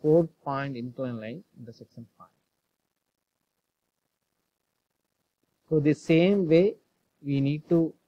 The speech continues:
draw another rectangular box. Or reduce the time. So this point which is used to, to draw the path of the parabola curve.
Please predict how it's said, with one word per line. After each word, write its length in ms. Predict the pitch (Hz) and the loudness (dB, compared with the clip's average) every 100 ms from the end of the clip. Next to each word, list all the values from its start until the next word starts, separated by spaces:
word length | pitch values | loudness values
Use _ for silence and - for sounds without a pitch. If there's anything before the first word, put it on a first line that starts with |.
| _ | _
draw 280 | 127 123 175 294 _ _ - | -8 -6 -8 -16 _ _ -14
another 460 | 123 131 135 143 127 _ | -6 -2 2 0 0 _
rectangular 540 | 123 117 - 120 117 107 | -14 -14 -8 -6 -6 -6
box. 420 | 110 123 170 _ _ _ _ _ _ _ _ _ _ - | -4 -4 -4 _ _ _ _ _ _ _ _ _ _ -10
Or 60 | 120 | -6
reduce 360 | 117 123 156 147 | -2 2 2 2
the 160 | 151 | -2
time. 400 | 131 127 120 160 - _ _ _ _ _ | -2 -2 -2 -4 -10 _ _ _ _ _
So 160 | - 165 | 4 4
this 320 | 151 185 196 | 6 4 4
point 480 | - 156 143 160 190 - | -2 -2 0 -2 -6 -10
which 200 | 160 151 | -12 -4
is 160 | 143 | -4
used 500 | 135 143 151 143 139 | -2 -4 -2 -4 -8
to, 120 | 147 156 _ _ _ _ _ _ _ _ _ _ _ _ _ _ _ | -12 -18 _ _ _ _ _ _ _ _ _ _ _ _ _ _ _
to 160 | 139 123 135 | -10 -8 -2
draw 200 | 127 123 | 0 0
the 180 | 160 202 _ | -4 -10 _
path 240 | 131 143 156 - | 0 0 0 -2
of 160 | 139 - | -2 -4
the 180 | - 160 277 _ _ _ _ _ _ _ _ | -8 -8 -8 _ _ _ _ _ _ _ _
parabola 560 | 131 127 127 123 120 120 | -4 0 0 0 -2 -2
curve. 340 | - 110 98 | -6 -10 -10